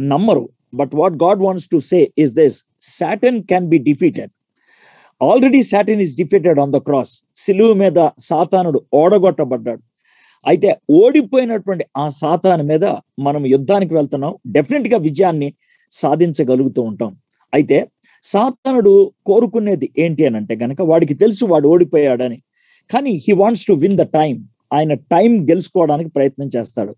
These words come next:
ఎలాగనంటే మన విశ్వాస జీవితంలో కనుక మనం ఓడిపోతే వాడికి టైమ్ గొలుసు వస్తుంది. ఎందుకంటే మనం విశ్వాస జీవితంలో గెలిస్తే గనక we will be reaching more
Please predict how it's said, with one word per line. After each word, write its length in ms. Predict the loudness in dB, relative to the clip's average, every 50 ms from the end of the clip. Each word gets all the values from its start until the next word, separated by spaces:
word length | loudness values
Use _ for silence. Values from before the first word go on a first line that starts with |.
| _ _
ఎలాగనంటే 640 | 2 2 2 2 2 0 -2 -2 -2 -4 -6 -6 -6 -10 _ _ _ _ _ _ -20 -20 _ _ _ -2
మన 160 | 0 0 2
విశ్వాస 520 | 2 2 0 0 0 0 0 0 2 0
జీవితంలో 720 | 0 0 0 -2 -2 -2 -2 0 0 0 2 2 2 0
కనుక 280 | 0 -2 -6 -4 -4 -4
మనం 260 | -4 -4 -4 -4 -6 -2 2
ఓడిపోతే 720 | 2 4 4 2 0 0 -2 -2 0 0 -2 -2 -2 -4 _ _ _ _ _ _ _ -20 _ _ -2
వాడికి 260 | 0 0 2 0 -2
టైమ్ 360 | -2 -2 -2 0 0 0 0 2 2
గొలుసు 240 | 2 2 0 -2
వస్తుంది. 420 | -4 -6 -6 -10 -12 -14 -16 -20 -20 _ _ -2
ఎందుకంటే 480 | -2 0 0 0 0 2 2 0 0
మనం 240 | 0 -2 -4 -4 -2
విశ్వాస 440 | -2 -4 0 0 2 2 2 2 0
జీవితంలో 500 | 0 2 2 2 2 2 0 0 0 0
గెలిస్తే 500 | 2 0 0 0 0 -2 -2 -2 -2 -2 -2
గనక 240 | -6 -6 -10 -10 -12 -14 -16 _ _ _ _ _ _ _ -2
we 100 | -2 0 2
will 140 | 2 2
be 100 | 2 2
reaching 300 | 4 4 2 2 2 0 0
more 220 | 2 2 0 0